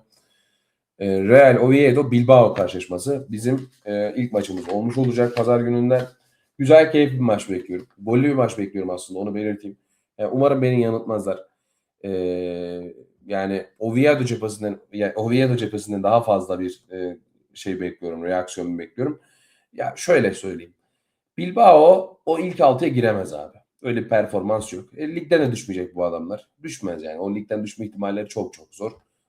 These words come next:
Arada çünkü çok takım var. Evet, puan farkı yakın ama puantajda. E, o yüzden, e, biraz daha oyuncuların üzerinde baskı yokken daha rahat futbol oynayabilirler. Bunlar bazen hataya sebep olur, bazen de enteresan skorlar çıkartabilir.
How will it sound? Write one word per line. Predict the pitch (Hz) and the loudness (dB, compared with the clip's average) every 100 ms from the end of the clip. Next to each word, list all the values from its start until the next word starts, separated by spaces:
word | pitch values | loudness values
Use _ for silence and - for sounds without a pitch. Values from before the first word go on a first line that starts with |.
| _ | _
Arada | - 92 104 98 | -8 -6 -4 -8
çünkü | - 104 | -12 -14
çok | 95 - - | -10 -12 -10
takım | 92 87 | -12 -8
var. | 87 | -6
Evet, | 95 101 98 | -2 -2 -4
puan | 90 90 | -6 -4
farkı | 87 82 90 | -6 -8 -10
yakın | 90 101 | -12 -10
ama | 110 104 80 | -10 -8 -10
puantajda. | - 82 80 - 82 113 - _ _ _ _ _ _ _ - | -12 -12 -12 -16 -12 -12 -12 _ _ _ _ _ _ _ 2
E, | 139 | 4
o | 139 185 | 6 6
yüzden, | 156 123 151 160 - 123 | 4 4 0 0 -8 -2
e, | 120 123 | -2 0
biraz | 202 180 147 135 | 2 4 6 4
daha | 127 127 131 - _ - | 4 4 2 -14 _ -2
oyuncuların | 117 127 120 123 | 2 2 2 2
üzerinde | 120 120 117 | 2 0 2
baskı | 110 113 - | 2 0 0
yokken | 131 123 107 | -2 -2 -4
daha | 110 120 | 0 2
rahat | 110 113 117 | 2 0 -4
futbol | - - 101 | -14 -8 -4
oynayabilirler. | 92 90 82 80 76 78 104 | -4 -4 -8 -10 -16 -20 _
Bunlar | 113 117 113 | -6 -2 0
bazen | 104 101 90 | 0 -2 -4
hataya | 87 90 95 | -10 -6 -6
sebep | 107 110 107 | -6 -8 -8
olur, | 117 113 | -8 -8
bazen | 95 90 85 | -6 -8 -10
de | 98 | -14
enteresan | 87 87 87 95 | -16 -18 -14 -14
skorlar | - 85 85 98 | -14 -14 -12 -12
çıkartabilir. | - 78 - 78 104 131 | -10 -14 -14 -16 -10 -10